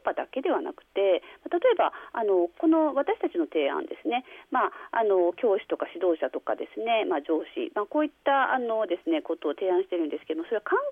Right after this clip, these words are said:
国とか台湾、特に台湾ですね。台湾の刑法でこういった地位関係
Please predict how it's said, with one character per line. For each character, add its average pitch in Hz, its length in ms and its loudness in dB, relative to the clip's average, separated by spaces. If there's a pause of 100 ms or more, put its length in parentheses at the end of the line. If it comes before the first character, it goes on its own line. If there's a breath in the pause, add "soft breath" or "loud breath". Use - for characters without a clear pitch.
国 - 420 -2
と 156 100 -6
か - 140 -4
台 311 280 0
湾、 381 180 0
特 - 180 -4
に 262 120 2
台 285 240 2
湾 349 180 4
で - 120 -8
す - 60 -4
ね。 339 240 2 (340 loud breath)
台 339 140 2 (320)
湾 202 80 0
の 214 180 2
刑 226 240 2
法 160 260 0
で 196 240 2
こ 190 120 -4
う 180 40 0
い - 20 -4
っ - 20 -20
た 180 100 -2
地 175 180 -4
位 170 40 -6
関 160 220 -2
係 156 180 0